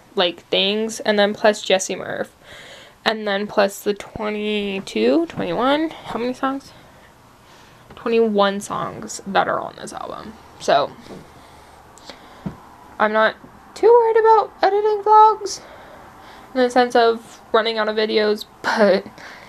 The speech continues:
running out of space, I'm gonna edit vlogs for that reason. So, I will see you guys all later. Peace. Okay, I just did my makeup in here. It does, I was filming TikToks and, like, it looks a little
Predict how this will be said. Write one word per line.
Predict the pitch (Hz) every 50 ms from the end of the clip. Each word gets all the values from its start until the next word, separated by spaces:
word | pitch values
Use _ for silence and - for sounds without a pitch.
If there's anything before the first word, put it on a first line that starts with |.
| - - -
running | - - - - -
out | - -
of | -
space, | - - 277 269 262 254 254 254 - -
I'm | - 196 196 185 180 180
gonna | 175 120 85
edit | 62 50 50 50 50 -
vlogs | 85 - - - -
for | - -
that | 110 - -
reason. | - - - - - - - - - -
So, | - - - - - - - - - _ _ _ _ - - - - - - - - _ _ _ _ -
I | 226
will | 214 208
see | - -
you | 214 -
guys | 220 - - - - - - - - -
all | 262 254
later. | 269 262 - - - - - -
Peace. | - - - - - - - - _ _ _ _ - -
Okay, | - - 622 - - - - _ -
I | 240 226 240 240
just | 226 - 254 269 269 269 254 262 - - - - - - - - - - - - - - - - _ _ _ _ _ -
did | - - 269 262 -
my | 254 247 247 247
makeup | 233 226 226 233 - 247 247 -
in | 277 240 208
here. | 214 233 226 226 254 381 370
It | 302 254 262 -
does, | - 240 233 240 247 240 -
I | 370 262
was | 202 196 -
filming | - - 214 208 214 240 254 220
TikToks | - 226 208 - - 226 214 - -
and, | 220 208 208
like, | 208 208 208 - - - -
it | 294 381
looks | 262 214 208 202 - - -
a | 214
little | - - 208 202 - - 202